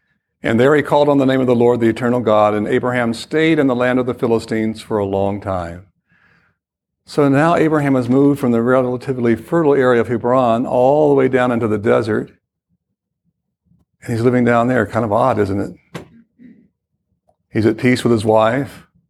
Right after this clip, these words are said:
He's at peace with his neighbors. He's enjoying the fulfillment of God's promises. And we're not sure how long this lasted. He stayed for a long time.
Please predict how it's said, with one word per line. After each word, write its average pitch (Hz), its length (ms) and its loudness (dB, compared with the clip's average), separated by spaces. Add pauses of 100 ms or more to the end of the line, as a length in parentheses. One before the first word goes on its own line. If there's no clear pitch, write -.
(680)
He's 101 100 -2
at 107 100 0
peace 113 220 0
with 113 100 0
his 104 140 -2
neighbors. 110 640 -2 (640)
He's 113 140 -2
enjoying 117 340 2
the 117 80 2
fulfillment 117 400 0
of 98 80 -4
God's 107 260 2
promises. 104 800 -4 (1900)
And - 80 0
we're 110 80 2
not 117 180 0
sure 113 200 -2
how 107 160 0
long 101 240 0
this 92 160 -6
lasted. 92 460 -4 (920)
He 101 100 -6
stayed 120 420 0
for 110 120 -2
a 104 60 2
long 104 280 0
time. 90 460 -6